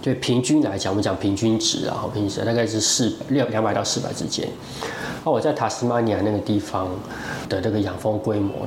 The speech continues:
他一对夫妻经营，那当然也请个几个帮手。他那个蜂场有一千六百箱蜂群。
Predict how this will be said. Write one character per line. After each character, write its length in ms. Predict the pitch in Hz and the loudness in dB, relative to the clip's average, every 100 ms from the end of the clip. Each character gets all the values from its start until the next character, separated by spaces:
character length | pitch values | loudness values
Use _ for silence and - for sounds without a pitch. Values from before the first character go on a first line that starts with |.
| - | -4
他 180 | 123 120 - - | -2 -2 -4 -2
一 80 | |
对 120 | 135 147 | 0 0
夫 200 | - 120 | 0 0
妻 160 | 117 | 0
经 260 | 104 110 107 | 2 2 2
营， 140 | - | 0
那 100 | 110 | 0
当 140 | 110 123 | 2 2
然 80 | 107 | 2
也 60 | |
请 300 | 104 - - | 2 0 0
个 120 | 95 95 - - | -2 -4 -6 -4
几 180 | - | -2
个 140 | 95 107 | 0 0
帮 240 | 107 101 | 0 0
手。 260 | - - - - - - - - - - - - - - | 0 -2 -6 -10 -12 -10 -10 -10 -8 -8 -8 -10 -10 -6
他 120 | - | 0
那 140 | 131 139 | 2 2
个 140 | 127 | 0
蜂 280 | 110 110 120 | 0 0 0
场 260 | - 87 90 | 0 -2 -2
有 140 | - | -2
一 120 | - 120 | 0 2
千 400 | - - 104 104 | 2 2 2 2
六 160 | 107 | 2
百 180 | - - | 0 -4
箱 240 | - 92 | -2 -2
蜂 220 | 92 95 90 | -2 -2 -2
群。 200 | - | -2